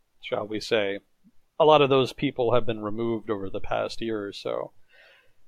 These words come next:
And that alone would suggest that, uh, the Trump administration would become more, um, active, and it has been, you know, since those people have been removed.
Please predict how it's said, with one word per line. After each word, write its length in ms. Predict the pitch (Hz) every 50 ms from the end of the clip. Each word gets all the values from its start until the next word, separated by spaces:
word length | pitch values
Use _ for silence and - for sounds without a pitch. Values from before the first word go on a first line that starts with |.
| - -
And 500 | - 117 113 113 113 113 110 107 104 107
that 140 | 143 160 151
alone 520 | 135 143 151 160 143 131 120 117 104 - -
would 160 | 120 117 -
suggest 420 | - 127 117 123 117 104 - - -
that, 180 | 117 101 - 117
uh, 160 | 113 104 98
the 80 | 104 101
Trump 220 | - 131 113 101
administration 880 | 120 113 113 113 110 104 - - 120 107 101 - - 113 107 104 104
would 140 | 107 101 98
become 340 | 113 110 - - 120 110 101 104
more, 360 | 110 110 107 98 101 101 - _ - - -
um, 360 | 113 107 107 - - - - - _ _ _ _ - -
active, 500 | 143 131 - - - 117 104 101 117 - - - - _ _ _ _ _ _ - - _ _ _ _ - -
and 200 | 113 113 113 117
it 120 | 123 123
has 260 | 120 127 123 117 -
been, 320 | - 120 107 101 101 107 - - _ - _
you 100 | - 107
know, 100 | 107 98
since 300 | 98 - 135 120 107 -
those 220 | - 110 98 95
people 280 | - 127 117 - 113 104
have 100 | 98 95
been 120 | 107 101 101
removed. 380 | 101 98 98 98 104 101 98